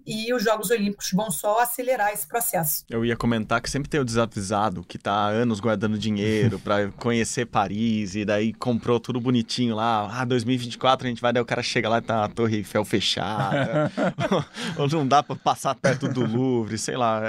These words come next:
Speaker 2: É, é frustrante, mas eu, aí o amigão precisa ser mais bem informado, né?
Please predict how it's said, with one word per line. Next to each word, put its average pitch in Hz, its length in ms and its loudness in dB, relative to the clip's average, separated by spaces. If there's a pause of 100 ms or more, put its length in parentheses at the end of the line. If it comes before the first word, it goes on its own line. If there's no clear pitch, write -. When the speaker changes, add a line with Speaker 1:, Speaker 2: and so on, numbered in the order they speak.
Speaker 2:
É, 117 380 2
é 117 60 2
frustrante, 143 640 -2
mas 147 200 0
eu, 135 360 0 (440)
aí 127 160 2
o 135 60 0
amigão 120 400 0
precisa 127 320 -2
ser 127 140 -2
mais 120 240 2
bem 123 240 0
informado, 120 680 -2
né? 110 140 -4